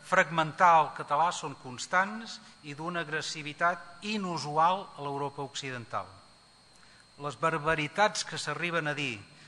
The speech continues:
encara avui, sense anar més lluny, a Casp,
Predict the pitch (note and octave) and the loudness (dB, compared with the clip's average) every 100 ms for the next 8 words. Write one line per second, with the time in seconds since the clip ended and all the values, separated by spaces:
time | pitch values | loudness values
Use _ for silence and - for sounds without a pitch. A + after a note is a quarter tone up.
0 | - D3+ C3 F#3 F3+ D3+ E3 C3 G2 - | -18 -16 2 6 6 4 -2 -4 -6 -16
1 | - - - - - - - - - _ | -20 -20 -20 -20 -20 -20 -20 -20 -20 _
2 | - - - - D#3+ - E3 E3+ F3 D#3+ | -20 -20 -10 -6 -4 -2 4 6 6 0
3 | D#3+ E3+ B2+ - C#3 - F3 B2+ - | -4 -4 -4 -6 -2 6 8 6 0